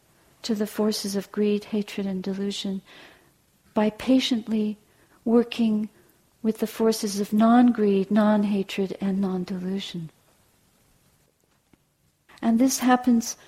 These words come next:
from within. There isn't necessarily an easy rescue. But whatever it takes, we do it.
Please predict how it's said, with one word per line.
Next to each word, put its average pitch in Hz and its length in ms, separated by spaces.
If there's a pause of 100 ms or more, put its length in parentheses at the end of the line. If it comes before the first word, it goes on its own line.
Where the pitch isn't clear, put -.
(120)
from 214 300
within. 214 560 (1120)
There 240 200
isn't 254 380 (420)
necessarily 233 840
an 208 260
easy 233 320
rescue. 196 640 (2000)
But 202 180
whatever 226 420
it 262 180
takes, 247 420
we 202 100
do 208 220
it. 202 160